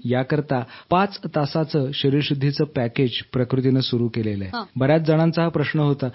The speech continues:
Speaker 1: की आम्ही लांब लांबहून इथं तपासणीसाठी येतो आणि त्यावेळेला आल्यानंतर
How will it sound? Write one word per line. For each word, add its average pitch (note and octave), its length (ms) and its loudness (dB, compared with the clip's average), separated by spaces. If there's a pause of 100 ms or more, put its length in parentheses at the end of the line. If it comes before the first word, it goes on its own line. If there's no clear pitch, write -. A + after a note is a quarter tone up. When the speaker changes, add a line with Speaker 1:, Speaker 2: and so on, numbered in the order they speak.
(220)
Speaker 1:
की C#3+ 80 0
आम्ही D3+ 180 4
लांब C#3+ 220 6
लांबहून E3+ 360 6
इथं E3 240 2
तपासणीसाठी D3 800 2
येतो A#2+ 400 0 (160)
आणि B2+ 220 0
त्यावेळेला C3+ 560 0
आल्यानंतर C#3+ 560 0